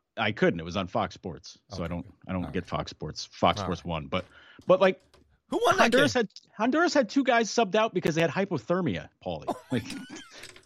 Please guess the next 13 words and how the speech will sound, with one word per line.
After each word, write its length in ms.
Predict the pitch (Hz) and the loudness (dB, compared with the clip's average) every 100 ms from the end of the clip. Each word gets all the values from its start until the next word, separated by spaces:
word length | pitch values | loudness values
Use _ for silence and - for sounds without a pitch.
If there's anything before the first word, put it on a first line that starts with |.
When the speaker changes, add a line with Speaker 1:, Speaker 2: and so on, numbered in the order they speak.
| _ | _
Speaker 1:
like, 180 | 247 233 | 2 2
<laughs> 420 | - - - - | 2 -12 -16 -14
c-, 120 | 247 214 | -12 -8
come 220 | - 320 | -2 4
on. 540 | 392 440 - 135 113 - | 6 4 2 0 0 -2
Speaker 2:
I 80 | - | 2
tell 180 | 220 | 4
you 100 | 220 | 6
what, 240 | 208 190 - | 6 4 2
A-, 240 | 165 - 190 | -4 0 0
America 680 | 185 190 208 208 214 190 160 _ | 4 6 8 6 6 4 4 _
hates 380 | - 151 143 - | -6 -2 -2 -2
soccer. 480 | - 117 113 - | -2 0 0 -2